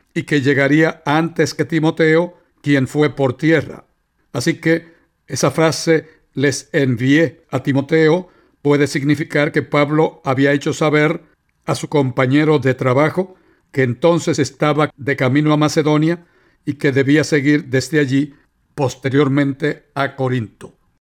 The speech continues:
En fin, esto debiera enseñarnos, como solemos decir, cuando hay un malentendido, hablando la gente se entiende. Cuando Timoteo regresó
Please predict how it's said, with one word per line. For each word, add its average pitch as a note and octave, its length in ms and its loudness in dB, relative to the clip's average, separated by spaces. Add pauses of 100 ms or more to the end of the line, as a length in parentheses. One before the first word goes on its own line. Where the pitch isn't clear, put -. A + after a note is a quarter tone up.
(160)
En B2 260 -2
fin, D3+ 240 4
esto D#3 460 0
debiera D3 440 2
enseñarnos, D3 800 0 (400)
como B2+ 240 -4
solemos D3 540 -2
decir, D#3 560 -2 (320)
cuando A#2+ 380 0
hay D#3 200 0 (160)
un B2+ 140 -6
malentendido, C#3 1080 -2 (360)
hablando D#3+ 600 0
la C#3 160 2
gente D#3 500 -2
se - 160 -4
entiende. B2 720 -2 (400)
Cuando C3 400 0
Timoteo D3+ 640 2
regresó C#3 840 0